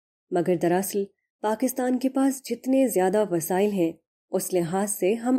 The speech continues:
अमली तौर पर श्रीलंका से बहुत पीछे हैं।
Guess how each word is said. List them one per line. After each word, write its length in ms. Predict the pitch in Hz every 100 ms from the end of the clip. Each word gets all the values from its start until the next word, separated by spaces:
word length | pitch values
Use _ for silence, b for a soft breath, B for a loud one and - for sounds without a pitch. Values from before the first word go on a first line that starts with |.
| -
अमली 300 | 190 226 247
तौर 220 | 202 170
पर 200 | 165 233 262
श्रीलंका 540 | 247 233 240 233 262
से 160 | 262 254 180
बहुत 300 | 180 196 -
पीछे 340 | 175 165 175 180
हैं। 180 | 180